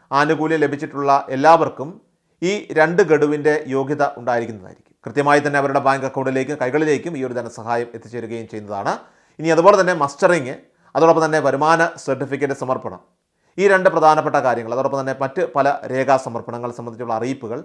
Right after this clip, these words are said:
ഇതുവരെ സർക്കാരിൻ്റെ ഭാഗത്തുനിന്ന് വന്നിട്ടില്ല. അതായത് ഈ പുതിയ സാമ്പത്തിക വർഷം വരുമെന്നൊക്കെ തന്നെ പറഞ്ഞിരുന്നു. ഇക്കാര്യങ്ങളുടെ സമയമായിട്ടുണ്ടോ എന്ന് നിരവധി ആളുകൾ, ഒരുപാട് ആളുകൾ തന്നെ സംശയങ്ങൾ ചോദിച്ചിരുന്നു. അപ്പോൾ അതിനെ സംബന്ധിച്ച് തീയതികളൊന്നും തന്നെ സർക്കാർ ഇതുവരെ പ്രഖ്യാപിച്ചിട്ടില്ല. എന്നാൽ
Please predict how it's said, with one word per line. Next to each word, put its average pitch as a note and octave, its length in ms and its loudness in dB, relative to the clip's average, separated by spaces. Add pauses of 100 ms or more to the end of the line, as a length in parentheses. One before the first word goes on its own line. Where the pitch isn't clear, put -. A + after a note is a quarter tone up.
(400)
ഇതുവരെ E3+ 320 6 (140)
സർക്കാരിൻ്റെ B2+ 480 -2
ഭാഗത്തുനിന്ന് A#2 460 -8 (120)
വന്നിട്ടില്ല. G#2+ 340 -12 (380)
അതായത് D#3 300 8
ഈ - 100 6
പുതിയ D3+ 240 0
സാമ്പത്തിക D3+ 400 0
വർഷം D3+ 180 -2
വരുമെന്നൊക്കെ D3 420 -2
തന്നെ C#3+ 180 -2 (260)
പറഞ്ഞിരുന്നു. C3 420 -4 (480)
ഇക്കാര്യങ്ങളുടെ C#3 500 4
സമയമായിട്ടുണ്ടോ D3 720 0 (100)
എന്ന് C#3+ 160 -4 (480)
നിരവധി D3+ 280 2 (120)
ആളുകൾ, C3+ 260 2 (580)
ഒരുപാട് D3+ 320 6
ആളുകൾ C3+ 280 4
തന്നെ B2+ 200 -6
സംശയങ്ങൾ C3 460 -4 (180)
ചോദിച്ചിരുന്നു. - 480 -10 (460)
അപ്പോൾ F#3+ 240 4
അതിനെ E3+ 200 2 (100)
സംബന്ധിച്ച് C#3+ 460 -4 (440)
തീയതികളൊന്നും F3 560 4
തന്നെ C#3+ 160 -2 (100)
സർക്കാർ B2+ 320 -2
ഇതുവരെ A#2+ 240 -6
പ്രഖ്യാപിച്ചിട്ടില്ല. A#2+ 720 -4
എന്നാൽ C3+ 180 -4